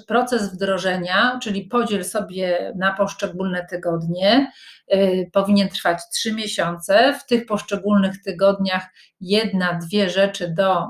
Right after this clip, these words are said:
nauki, do zgłębienia. E, no i oczywiście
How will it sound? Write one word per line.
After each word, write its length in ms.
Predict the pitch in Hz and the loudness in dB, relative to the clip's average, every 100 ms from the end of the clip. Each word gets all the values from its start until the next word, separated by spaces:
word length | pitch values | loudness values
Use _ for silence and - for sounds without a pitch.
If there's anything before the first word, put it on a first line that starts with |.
| 185 | -4
nauki, 520 | 180 - 214 - 165 | -4 -2 -4 -4 0
do 180 | 190 185 | 2 2
zgłębienia. 920 | 170 175 175 170 170 165 180 254 294 - - - - | 2 2 2 0 -2 -2 0 0 0 -8 -20 -10 0
E, 260 | 208 208 | 2 4
no 120 | 277 | 2
i 100 | 359 | 2
oczywiście 800 | 302 262 208 226 - - 202 214 | 0 -2 -8 -8 -10 -2 0 0